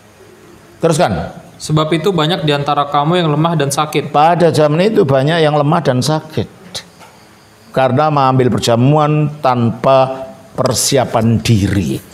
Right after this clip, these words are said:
Speaker 1: dengan tidak layak, dan bahkan
Speaker 2: dan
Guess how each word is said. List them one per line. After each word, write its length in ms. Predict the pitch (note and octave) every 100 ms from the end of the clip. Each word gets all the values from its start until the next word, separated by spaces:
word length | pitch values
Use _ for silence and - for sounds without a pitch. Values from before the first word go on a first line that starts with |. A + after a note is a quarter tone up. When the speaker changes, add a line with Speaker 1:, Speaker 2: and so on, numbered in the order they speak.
| - - -
Speaker 1:
dengan 240 | G#2+ A2+
tidak 320 | G#2+ G#2+ A#2
layak, 640 | G2 F#2+ F#2 A#2 - - -
dan 240 | D#3 D#3+
bahkan 560 | C3 C3 F#3 A#3+ - - - - - - - - - - - - - - - - - -
Speaker 2:
dan 160 | E3